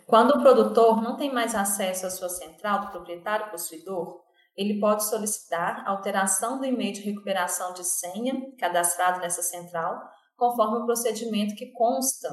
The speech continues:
no comunicado G car número dois de dois mil e dezoito. Esse comunicado, ele tá disponível na aba do car, que tem dentro do site do I E F. É, esse procedimento, ele é simples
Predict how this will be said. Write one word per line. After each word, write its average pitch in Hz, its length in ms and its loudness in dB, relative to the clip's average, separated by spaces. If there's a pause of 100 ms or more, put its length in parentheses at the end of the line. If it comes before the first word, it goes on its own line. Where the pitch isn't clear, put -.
(480)
no 208 120 0
comunicado 214 880 0
G 220 240 -2
car 202 360 0
número 220 300 -2 (100)
dois 302 260 4
de - 80 -8
dois 294 220 0
mil 285 100 -2
e 254 40 -6
dezoito. 185 540 -4 (540)
Esse 208 200 -2
comunicado, 214 840 0
ele 208 200 -2
tá 214 120 4
disponível 214 720 0
na 196 240 0
aba 220 140 2
do 202 240 -6
car, 196 420 -2
que 247 100 -14
tem 226 200 -4
dentro 269 280 -2
do 294 100 -6
site 240 360 -2
do 240 80 -8
I 262 60 -2
E 285 40 0
F. 180 520 0 (1200)
É, 170 560 2
esse 220 180 2
procedimento, 247 680 2
ele 262 120 4
é 269 60 4
simples 381 960 -2